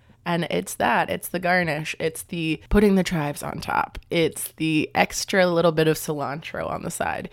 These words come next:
It's noticing the tiny details and then going one step above and beyond to make everybody know that you not only thought about them, but did so in a way that was so intentional and thoughtful that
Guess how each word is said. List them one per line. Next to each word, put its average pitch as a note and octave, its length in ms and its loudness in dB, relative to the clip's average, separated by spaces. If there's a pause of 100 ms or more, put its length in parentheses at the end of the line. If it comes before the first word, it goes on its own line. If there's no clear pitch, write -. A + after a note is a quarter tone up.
(320)
It's - 280 -2
noticing F#3+ 500 2
the F#3 80 2
tiny D#3+ 380 -4
details E3 500 -2
and D#3+ 160 -4
then D#3 140 -4
going D3 340 -2
one E3 280 0
step - 360 -6
above D#3+ 500 4 (440)
and D3 320 0
beyond E3+ 560 2 (540)
to F#3+ 100 0
make E3+ 360 0
everybody G#3+ 460 0
know D#3+ 300 0
that D3+ 180 -2
you E3 160 -2
not D#3+ 240 0
only G3+ 400 -2 (100)
thought D3 220 4
about F3+ 300 -2
them, G3+ 280 0 (380)
but E3 180 -4
did F#3+ 220 0
so B3+ 180 2
in C4 80 0
a C4 80 0
way D#3+ 280 4
that D3 180 2
was D3+ 160 0
so D#3+ 320 0
intentional F3 840 -4 (360)
and D3 220 -6
thoughtful F3 720 -2 (340)
that E3+ 220 2